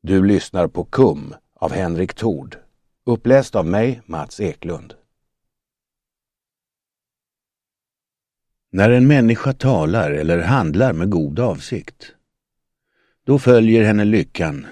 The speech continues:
likt en skugga som aldrig lämnar henne. Goda människor lyser ur fjärran likt snötäckta berg.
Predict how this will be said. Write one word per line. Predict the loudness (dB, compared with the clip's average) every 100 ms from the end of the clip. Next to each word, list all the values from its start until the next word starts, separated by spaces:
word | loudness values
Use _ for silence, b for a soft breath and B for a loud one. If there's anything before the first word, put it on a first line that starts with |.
| -10
likt | -8 -6
en | -8
skugga | -6 -2 0 0 -2 -4
som | -6 -8
aldrig | -6 -4 -2
lämnar | -2 -4 -6 -10
henne. | -12 -14 -20 _ _ _ _ _ _ _ _ _ _ b b b
Goda | 0 2 4 4
människor | 4 2 0 -2 -2 0
lyser | 0 0 -2 -6 -4
ur | -2 -4
fjärran | -4 -4 -4 -6 -8
likt | -8 -8 -10
snötäckta | -12 -6 -6 -6 -10 -10 -10
berg. | -8 -8 -10 -14 -20